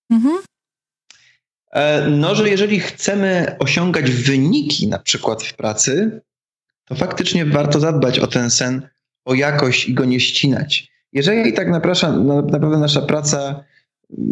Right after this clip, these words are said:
Speaker 2: jeżeli możemy siedzieć sobie zamuleni za kątem i klikać myszką,
Speaker 1: <laughs>
Speaker 2: to mniejsza z tym, to, to, to, to obojętnie, tak? E, ale jeżeli chcemy działać na pełnych obrotach cały dzień,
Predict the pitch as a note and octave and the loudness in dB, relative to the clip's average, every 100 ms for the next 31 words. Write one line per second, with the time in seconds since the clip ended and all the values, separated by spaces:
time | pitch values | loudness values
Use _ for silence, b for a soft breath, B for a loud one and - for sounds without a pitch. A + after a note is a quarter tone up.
0 | B1+ D2 G3+ F#3+ F#3 E3 F3+ D3 C#3+ C#3 | 2 2 2 2 2 2 2 2 2 2
1 | C3+ C#3 C#3+ C3 B2 A#2 A2+ A2+ A#2+ B2+ | 2 2 2 2 2 0 -4 -6 -4 -4
2 | A2+ A2+ - B2+ A#2+ A#2 - C#3+ C3+ A#2+ | -4 -6 -6 -6 -4 -4 -4 -2 -2 -2
3 | C3 C3+ A3 G#3+ G3 - B B _ - | -2 0 2 2 2 -2 B B _ -2
4 | - - - - G3+ B3 F3+ C#4+ - - | -2 -6 -10 0 2 2 2 0 0 0
5 | B2+ B2 C3 - D3 F#3 - - D#3+ D3 | 0 0 -2 -4 -14 -16 -18 -6 -2 2
6 | C#3 D3 C#3 C3+ A#2 B2+ - B B B | 2 2 0 0 0 -2 -4 B B B
7 | B _ C#3 C3+ C3 A#2+ A2 C#3 G3 E3+ | B _ -2 0 2 2 2 2 2 -2
8 | - F#3 F#3 A2 E2+ - - D3 E3 D3+ | -2 0 2 0 -4 -14 -4 0 2 2
9 | B2+ A#2 A2+ C3 D#3 F3+ F#3+ G3 G#3 C3+ | 2 0 2 0 2 2 0 0 -2 0
10 | D#3 F#3+ - _ _ _ _ _ _ _ | -2 -6 -12 _ _ _ _ _ _ _
11 | _ _ A#2 A#2+ D#3 E3 F#3+ | _ _ 0 2 2 2 0